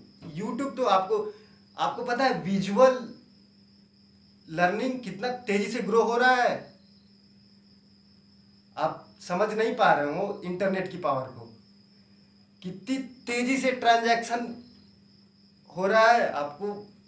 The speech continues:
अंदाज़ा भी नहीं है। लेकिन थोड़ा सा अगर दिमाग, जो, जिसके पास दिमाग है ना, वो समझ जाएगा। वो जो बस सिंपल सी बात है, इतनी सी बात है कि जब तक आप कंटेंट प्रोड्यूस नहीं करेंगे ना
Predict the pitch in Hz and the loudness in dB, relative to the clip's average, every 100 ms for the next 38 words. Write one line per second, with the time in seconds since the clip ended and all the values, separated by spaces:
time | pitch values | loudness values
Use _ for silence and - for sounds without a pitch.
0 | _ - 156 160 156 190 165 147 127 117 | _ -10 -2 2 4 4 2 -2 -8 -12
1 | 110 - _ _ _ _ _ _ _ 147 | -16 -20 _ _ _ _ _ _ _ -10
2 | 165 170 - 202 196 170 - 202 190 151 | -8 -8 -4 4 6 6 4 2 0 0
3 | 180 220 208 - 151 139 185 170 170 - | 4 6 4 0 -10 -8 -6 -6 -8 -10
4 | 190 208 190 139 165 190 202 208 233 226 | -4 -2 -2 -4 -2 0 0 -2 -4 -6
5 | - _ 135 165 196 190 170 160 135 123 | -12 _ -12 -6 -4 -2 -4 -4 -6 -8
6 | 113 110 - - - _ 135 127 196 240 | -10 -16 -20 -20 -20 _ -20 -2 4 4
7 | - - - - - _ _ _ _ _ | 2 -6 -18 -20 -20 _ _ _ _ _
8 | _ _ _ _ _ _ _ _ 131 135 | _ _ _ _ _ _ _ _ -12 -2
9 | 220 233 - - _ - - - - - | 0 0 -4 -16 _ -2 -2 -2 -12 -20
10 | _ - - 185 226 226 202 180 175 196 | _ -14 -8 -4 -4 -4 -2 -2 -2 -6
11 | 151 175 202 - 160 147 143 180 - - | -8 -6 -6 -6 -2 -2 -2 -8 -14 -20
12 | _ - 220 - - 190 196 214 208 208 | _ -12 -10 -6 0 0 0 -2 0 0
13 | - - _ - 170 165 160 196 202 - | -4 -18 _ -8 -2 -2 -2 -4 -6 -8
14 | 170 170 185 208 190 180 170 165 165 165 | -4 -2 0 -2 -2 -4 -4 -4 -4 -4
15 | 196 214 - | -4 -6 -8